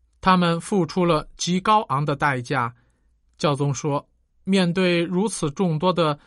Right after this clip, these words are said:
人的苦难，这些冲突中手无寸铁的受害者，我们不能保持沉默，对他们的伤害伤及全人类。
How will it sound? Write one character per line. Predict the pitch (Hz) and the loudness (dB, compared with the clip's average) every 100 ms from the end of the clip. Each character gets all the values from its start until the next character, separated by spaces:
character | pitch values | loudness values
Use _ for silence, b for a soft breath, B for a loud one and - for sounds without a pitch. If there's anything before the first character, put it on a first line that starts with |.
| b | b
人 | - 170 | 0 2
的 | 190 190 | 2 -2
苦 | - - - | 0 0 0
难， | 147 135 - _ _ _ _ _ | -2 -4 -6 _ _ _ _ _
这 | 180 | -4
些 | 165 175 | -2 -4
冲 | - 208 | -2 -4
突 | 196 170 | 0 0
中 | 160 175 185 _ | 2 0 -4 _
手 | - 139 131 | -6 -2 0
无 | 180 | -2
寸 | - 226 190 | -2 0 0
铁 | - 175 | -2 -4
的 | 135 | -4
受 | 139 190 | -4 -4
害 | 160 180 147 | 0 0 0
者， | 127 123 117 b b b b _ | -2 -6 -6 b b b b _
我 | 143 | -2
们 | 147 160 | 0 0
不 | 175 208 | 0 -2
能 | 175 180 | 0 0
保 | 143 104 | 0 0
持 | - 156 | -6 -10
沉 | 147 123 | -8 -6
默， | 127 143 131 _ _ _ _ _ _ _ | -4 -4 -6 _ _ _ _ _ _ _
对 | 190 170 | 0 0
他 | 151 185 | 0 0
们 | 175 | 0
的 | 165 | 0
伤 | 139 - 170 | -2 -2 -2
害 | 175 175 143 - _ | 2 2 0 -6 _
伤 | - 196 190 185 | -4 -2 0 -2
及 | 160 147 | -4 -6
全 | 147 - 147 160 | -6 -6 -4 -2
人 | 135 151 | -4 -4
类。 | 156 - | -4 -8